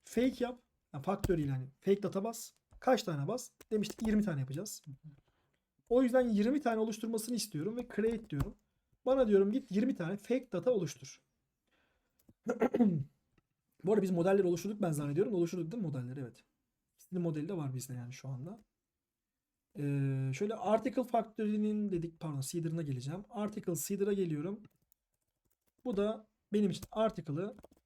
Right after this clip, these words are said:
Speaker 1: factory yap. İşte ya bu da yirmi tane getirsin. Çok önemli değil sonuçta. Kaç tane getireceğinin bir önemi yok. Hatta otuz yapsın abi. Daha da fazla gelsin. Ve create et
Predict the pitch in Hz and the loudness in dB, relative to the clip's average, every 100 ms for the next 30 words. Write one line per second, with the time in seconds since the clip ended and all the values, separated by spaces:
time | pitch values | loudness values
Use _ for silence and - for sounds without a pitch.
0 | _ _ - 226 220 - 143 135 208 208 | _ _ -6 -2 -2 -2 -4 -2 -4 -8
1 | - - 160 156 _ _ _ _ _ _ | -14 -8 -8 -8 _ _ _ _ _ _
2 | _ _ _ _ _ _ 214 202 294 220 | _ _ _ _ _ _ -12 -8 -4 -2
3 | 214 226 196 147 139 135 - 170 170 170 | -2 -2 -2 -2 -4 -8 -8 -8 -6 -4
4 | 170 175 147 135 131 143 156 139 143 143 | -4 -6 -6 -8 -8 -10 -8 -10 -6 -6
5 | 143 143 143 139 170 - 165 - - 165 | -4 -4 -4 -4 -6 -8 -10 -10 -14 -8
6 | 196 156 127 - 120 123 143 - - _ | -6 -4 -6 -8 -10 -10 -12 -14 -20 _
7 | - 165 147 139 131 123 120 117 120 190 | -8 -6 -4 -4 -6 -8 -10 -12 -14 -16
8 | _ _ _ _ _ _ _ _ - 247 | _ _ _ _ _ _ _ _ -6 -4
9 | - 226 247 - - - | 0 4 4 2 -8 -12